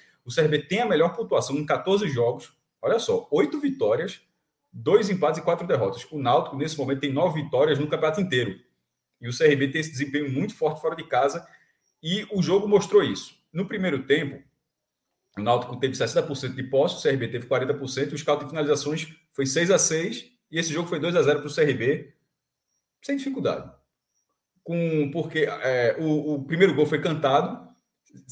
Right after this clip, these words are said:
Hereda, que já tinha falhado naquele lance lá contra o Londrina, falhou um, logo no começo do jogo, depois falhou, aí sai, e, e, e, e sai o primeiro gol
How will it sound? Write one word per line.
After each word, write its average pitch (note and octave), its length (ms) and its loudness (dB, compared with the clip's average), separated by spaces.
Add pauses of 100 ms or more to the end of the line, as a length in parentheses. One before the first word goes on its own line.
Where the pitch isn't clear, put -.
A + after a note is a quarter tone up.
(120)
Hereda, D#3 320 8
que D#3 80 -2
já D#3 120 6
tinha F3+ 160 0
falhado D3 400 2
naquele C#3+ 260 0
lance B2+ 260 -4
lá D3 100 0
contra C#3+ 180 -6
o D3 60 -4
Londrina, C3+ 340 -4
falhou E3+ 800 2
um, D#3 280 -4
logo F3+ 220 4
no F3+ 60 -2
começo E3 280 -4
do C3+ 100 -4
jogo, C#3 220 0
depois D#3 260 -8
falhou, A3 800 4
aí G3+ 180 -4
sai, F#3+ 400 2
e, E3+ 180 -10
e, D3 640 -4
e, C#3 40 0
e - 20 0
sai C3+ 240 2
o C#3 80 0
primeiro A#2+ 380 -6
gol A#2+ 320 -4